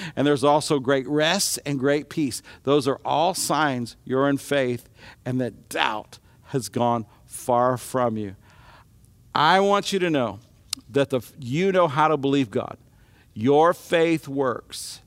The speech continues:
And if you just get a hold of this about doubt, because I believe this is my problem, your problem, not the problem of unbelief. But doubt is such a sneaky little thing.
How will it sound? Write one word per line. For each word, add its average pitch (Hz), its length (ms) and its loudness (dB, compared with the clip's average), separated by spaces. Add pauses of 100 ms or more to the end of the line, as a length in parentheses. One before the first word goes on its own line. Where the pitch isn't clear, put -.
(380)
And 127 80 2
if 127 140 0
you 156 200 2
just 185 420 -4
get 170 200 2
a 156 80 -2
hold 185 380 0
of 139 160 -2
this 131 500 0
about 135 440 0
doubt, 135 340 2
because 135 280 -6
I 135 160 0
believe 147 380 0
this 143 220 -2
is 127 160 -4
my 139 240 2
problem, 151 480 2
your 151 160 2
problem, 143 500 0 (220)
not 135 220 0
the - 80 -4
problem 139 400 0
of 127 120 0
unbelief. 135 680 -2 (380)
But 135 200 0
doubt 156 400 4
is 147 120 -4
such - 260 -4
a 147 60 -6
sneaky 151 540 -2
little 123 220 2
thing. 113 440 -8